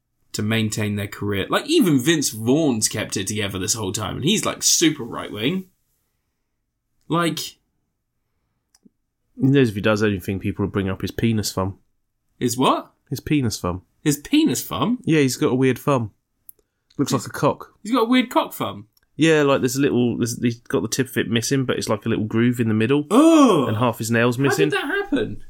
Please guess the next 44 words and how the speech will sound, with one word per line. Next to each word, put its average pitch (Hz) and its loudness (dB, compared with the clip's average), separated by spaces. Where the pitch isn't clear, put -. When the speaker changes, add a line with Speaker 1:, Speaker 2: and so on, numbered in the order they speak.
Speaker 2:
Um, 117 2
some 104 -2
accident 98 -2
when 92 0
he 95 0
used 95 -6
to 95 -6
work 98 -2
in 101 -4
a 95 -8
factory - -4
or - 2
some 107 -2
shit, 110 -2
I 101 0
don't 95 -4
know. 98 -2
Speaker 1:
Oh, 156 0
Jesus. 143 -4
Speaker 2:
But, 104 0
um, 101 2
yeah, 120 2
it 113 2
looks 101 -2
like 104 -8
a - -20
cock. - -8
Speaker 1:
Oh. 117 -4
Speaker 2:
Like 110 -4
a 104 -2
weird 104 2
malformed 101 -2
cock. - -8
Speaker 1:
That's - -12
weird. 139 -12
Speaker 2:
Hmm. 107 -2
Speaker 1:
Oh, 160 2
and 170 0
also, 160 0
uh, 151 -2
Amber 156 0
Heard, 151 0
Johnny 151 2
Depp. 165 -2